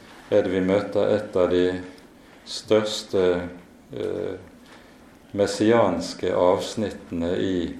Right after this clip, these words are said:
Det gamle testamentet. Så, og med det så ser vi hvorledes, eh, budskapet hos profeten Jesaja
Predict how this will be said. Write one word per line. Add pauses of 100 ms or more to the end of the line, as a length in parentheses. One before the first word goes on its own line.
Det
gamle
testamentet. (800)
Så, (3000)
og
med
det
så
ser
vi
hvorledes, (1120)
eh, (680)
budskapet
hos
profeten
Jesaja